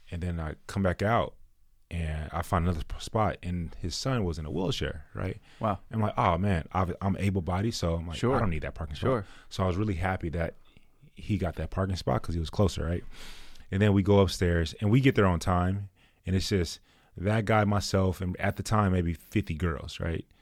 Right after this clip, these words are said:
Speaker 2: Okay.
Speaker 1: And me and the homie start chopping it up or whatever.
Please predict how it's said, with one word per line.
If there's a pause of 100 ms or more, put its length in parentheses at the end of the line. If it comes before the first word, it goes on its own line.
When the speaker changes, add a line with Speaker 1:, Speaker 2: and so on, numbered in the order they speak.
(100)
Speaker 2:
Okay. (260)
Speaker 1:
And (260)
me
and
the
homie
start
chopping
it
up
or
whatever.